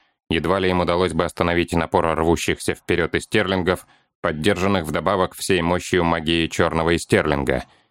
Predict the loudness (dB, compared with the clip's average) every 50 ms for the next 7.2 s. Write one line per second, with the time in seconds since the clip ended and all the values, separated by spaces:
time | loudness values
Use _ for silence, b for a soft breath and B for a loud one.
0 | b _ _ -2 -2 -2 0 0 0 0 0 0 0 0 0 0 0 -2 -2 -2
1 | -2 0 -2 -2 -2 -2 0 0 0 0 0 -2 -2 0 0 0 -2 -4 -4 -2
2 | 0 0 2 2 0 0 0 0 0 0 -2 -6 -10 -14 _ _ _ _ _ _
3 | _ _ _ _ _ _ _ _ _ _ _ _ _ _ -6 -4 -2 -2 -2 -2
4 | 0 0 2 2 2 2 2 2 0 2 2 2 2 0 -2 0 0 0 0 0
5 | 0 0 2 2 2 0 2 0 -2 -2 -2 0 0 0 2 2 0 0 -2 0
6 | 0 2 0 2 2 0 0 0 -2 -4 -6 -4 -2 -2 -2 -2 0 2 2 2
7 | 2 0 -4